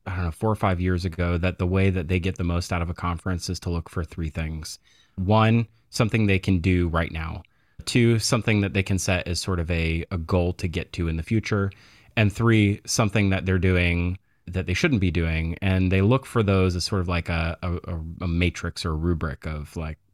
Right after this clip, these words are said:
what, if I can go back to my team and say, "We shouldn't be doing this, we should do this instead,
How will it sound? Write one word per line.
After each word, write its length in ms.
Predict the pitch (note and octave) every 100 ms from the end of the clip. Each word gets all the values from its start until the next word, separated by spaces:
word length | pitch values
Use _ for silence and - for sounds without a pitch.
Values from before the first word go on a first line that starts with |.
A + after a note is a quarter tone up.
| _ -
what, 420 | A2 C3+ C#3+ - - - _
if 160 | A#2+ D#3
I 60 |
can 180 | D#3+ F#3
go 80 | E3+
back 200 | D3 C3+
to 60 | C3+
my 140 | A#2
team 300 | A#2+ A2+ G2+
and 120 | F#2+
say, 280 | - F#2 F#2
"We 120 | F2
shouldn't 300 | F#2+ D#3+ D3
be 80 | C#3+
doing 240 | C3 A2+
this, 360 | F#2+ F2 - - _
we 80 | G#2
should 180 | - G2+
do 120 | G#2+
this 340 | F#2 B2 -
instead, 600 | A#2+ A#2 - E2+ E2 D#2+